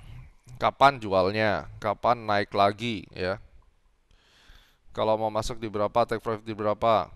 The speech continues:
Oke. Mhm. Entry di berapa? Kapan naik lagi? Kapan, kapan, kapan turunin terus? Oke, oke.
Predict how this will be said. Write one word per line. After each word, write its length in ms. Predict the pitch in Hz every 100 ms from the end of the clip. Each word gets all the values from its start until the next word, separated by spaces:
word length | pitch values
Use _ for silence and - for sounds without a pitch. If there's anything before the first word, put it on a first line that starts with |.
| -
Oke. 320 | - - 110 - - - _ - - 101 101 113 107 - _ - _ _ _ _ _ _ _ _ _ _ _ _ - 104
Mhm. 560 | 104 104 120 151 214 220 - - - _ - - _ _ _
Entry 480 | 117 117 104 135 127
di 80 | 117
berapa? 720 | 101 101 98 - 107 95 76
Kapan 440 | - 107 110 107
naik 120 | 101
lagi? 240 | 101 107 110 -
Kapan, 480 | 113 - 117 107
kapan, 640 | 107 110 98 _ 110 110 113
kapan 600 | 113 104 98 - 110 113
turunin 400 | 110 104 107 107
terus? 400 | 104 104 110 - - _ _ - - _ _ -
Oke, 500 | - - 95 117 196 - - 90
oke. 340 | - 101 127